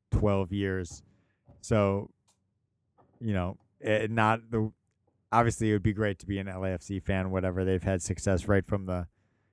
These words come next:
from the first season and right, you know, right away being relevant. But, uh, it is rewarding to see, um, the Union, even if they don't win the cup, whatever, to be, you know,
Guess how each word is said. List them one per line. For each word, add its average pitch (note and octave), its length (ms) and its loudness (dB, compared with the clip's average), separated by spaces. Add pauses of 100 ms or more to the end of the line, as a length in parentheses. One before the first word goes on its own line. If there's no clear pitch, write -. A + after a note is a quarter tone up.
(220)
from G#2 100 -8
the F#2+ 100 -4
first G2 320 -4
season F#2 360 -8
and F2+ 120 -10
right, F#2 180 -4 (280)
you G2 80 -10
know, F2 100 -8
right F#2+ 240 0
away F#2 300 0
being F2+ 240 -6
relevant. F#2 540 -4
But, F2+ 320 0
uh, F#2 320 -4
it G#2+ 140 -2
is G#2+ 240 2 (240)
rewarding A2 720 2
to F#2 140 -8
see, G2 360 -4 (680)
um, F2+ 600 -6 (160)
the G#2 100 -4
Union, F#2+ 480 -4
even A2 220 -4
if G#2 100 -4
they G2+ 160 -2
don't F#2+ 200 -6
win F#2 180 -6
the F2 100 -8
cup, F2 300 -4
whatever, F2 400 -6 (120)
to F#2 180 -6
be, F#2 340 -4 (1800)
you A2 80 -8
know, E2+ 200 -4